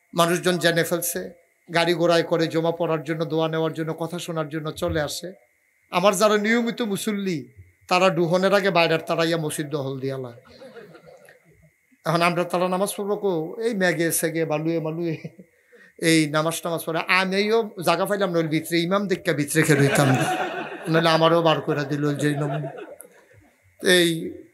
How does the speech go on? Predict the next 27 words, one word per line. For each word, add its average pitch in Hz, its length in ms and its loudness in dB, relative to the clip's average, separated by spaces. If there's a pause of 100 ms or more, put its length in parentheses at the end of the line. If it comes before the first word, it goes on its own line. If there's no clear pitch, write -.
এই 190 160 6
মসজিদের 180 440 -2
ভিতরে 170 220 -4
মানুষজন 165 460 -2
নামাজ 165 320 0
পড়তে 175 180 -6
পারে, 160 160 -2
নিয়ত 165 360 -4
করলাম, 165 220 -4
যা, 240 160 4 (680)
আর 165 120 -2
বাসাম 160 460 -2
কয় 165 220 -2
বছর। 165 380 -6 (680)
দৃষ্টিনন্দন, 240 840 4 (420)
স্থাপত্য 196 640 0
শৈলী 185 340 2
মণ্ডিত, 170 480 -4 (560)
মুসলিম 190 440 2
বিশ্বের 196 380 2
এক 170 140 -2
অনন্য 170 360 -2
নিদর্শন, 151 640 -4 (340)
সুন্দর 196 420 0
করে 160 180 -2
একটা 175 140 -4
মসজিদ 156 440 -4